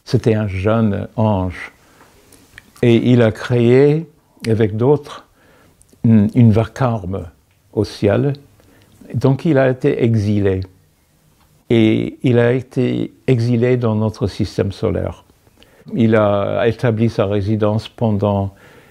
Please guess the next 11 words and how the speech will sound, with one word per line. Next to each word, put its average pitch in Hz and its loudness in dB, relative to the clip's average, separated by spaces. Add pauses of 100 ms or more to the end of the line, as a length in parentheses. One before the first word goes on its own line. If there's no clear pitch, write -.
(120)
des 113 4
millénaires 104 2 (380)
sur 110 2
la 104 2
planète 101 -2
Mars. 90 -4 (1120)
Il 127 4
a 127 2
été 147 -2
de 123 0
service 117 -2